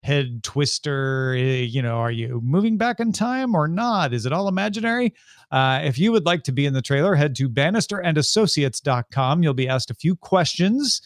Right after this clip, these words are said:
uh, in line with the theme of the mu-, movie. Uh, they have you do a few things to fine tune the memory, just, just kind of, you know, time wasty stuff. Uh, and at the end, uh, you upload a picture. Now,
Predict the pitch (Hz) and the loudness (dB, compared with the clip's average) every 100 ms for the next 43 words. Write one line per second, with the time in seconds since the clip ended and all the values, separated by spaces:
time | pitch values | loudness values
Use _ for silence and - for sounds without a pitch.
0 | _ _ _ 123 117 147 170 165 151 151 | _ _ _ -4 -4 -2 0 2 2 2
1 | 147 143 127 135 135 123 120 147 226 240 | 0 -2 -4 -6 -4 -2 0 2 4 2
2 | 202 185 226 220 220 202 _ _ _ 143 | 0 2 2 4 2 0 _ _ _ -2
3 | 147 165 170 196 180 175 170 165 - 165 | 0 0 0 0 2 2 2 2 0 -2
4 | 165 151 - 139 - 147 147 147 139 143 | 0 0 0 -4 0 0 2 2 0 0
5 | 143 139 139 131 131 135 131 131 135 120 | 0 0 0 0 0 0 0 0 0 0
6 | 135 - 185 180 - - 135 123 107 143 | -4 -4 -4 -4 -4 -2 0 0 -4 -6
7 | 120 107 110 127 123 120 117 123 - 123 | -2 -2 0 0 0 0 -2 -4 -4 -2
8 | 123 _ _ - _ 156 156 160 180 175 | -2 _ _ -20 _ 0 2 2 0 0
9 | 175 160 147 151 185 185 151 151 147 160 | 0 2 2 2 2 2 2 2 2 2
10 | 170 151 156 160 175 - 285 - - 117 | 2 2 2 2 0 0 -2 -2 -4 -4
11 | 143 165 156 | 0 0 0